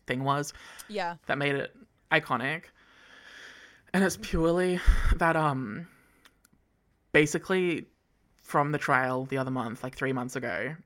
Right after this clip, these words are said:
Speaker 2: Yeah.
Speaker 1: uh, there was no, uh, live recording to be released. There was no recordings to be
Speaker 2: Yeah.
Speaker 1: released, and they weren't allowed to release them, but
Speaker 2: Yeah.
Speaker 1: they got leaked, the audio recordings.
Speaker 2: Yeah,
Speaker 1: Um,
Speaker 2: I feel like I vaguely
Speaker 1: and
Speaker 2: remember
Speaker 1: it's, like
Speaker 2: listening to one where she was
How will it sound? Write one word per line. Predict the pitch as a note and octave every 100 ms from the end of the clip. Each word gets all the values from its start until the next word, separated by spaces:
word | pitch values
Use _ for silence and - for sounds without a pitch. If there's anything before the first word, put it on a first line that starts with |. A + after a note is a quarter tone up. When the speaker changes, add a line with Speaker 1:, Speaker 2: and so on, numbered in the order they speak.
| -
Speaker 2:
Yeah. | D3
Speaker 1:
uh, | - F3 - - - - - C2+ - D#3
there | C#3+
was | C#3+
no, | D3+ C#3 C3 B2+ B2+ - - _ _ -
uh, | C3+ A#2+ D#3+
live | D3 B2+ A#2+
recording | C3 C#3 B2+ B2 B2+
to | D3+
be | B2+ B2
released. | - C3+ A2+ D3+ F#3+ -
There | C#3
was | C3+
no | C3
recordings | B2+ B2+ B2 B2 B2+
to | C3
be | B2+
Speaker 2:
Yeah. | G3+ F3
Speaker 1:
released, | C3 C3+ -
and | C3
they | B2+
weren't | B2+ B2+
allowed | C3 C#3
to | E3+
release | D#3+ D#3+ D#3+
them, | F3+ F#3 -
but | C#3
Speaker 2:
Yeah. | F3+
Speaker 1:
they |
got | E3+ C3
leaked, | F3 A3+ - - _ - -
the | D3+
audio | C3+ C#3+ D3+ D#3
recordings. | D#3 F3+ F3+ G3 G3 -
Speaker 2:
Yeah, | D#4 B3
Speaker 1:
Um, | F#3+
Speaker 2:
I | C#4 D#4+
feel | F4
like | F4 F#4
I | F4+
vaguely | D4 C4 A#3+ C#4+
Speaker 1:
and | B3
Speaker 2:
remember | A3 E3
Speaker 1:
it's, | G3
like | F#3 D#3+
Speaker 2:
listening | G#3+
to | - A3+
one | F#3+ F3+ F3+ E3+ C3
where | F#3 F3 E3+
she | - G3+ F#3
was | F3 E3 -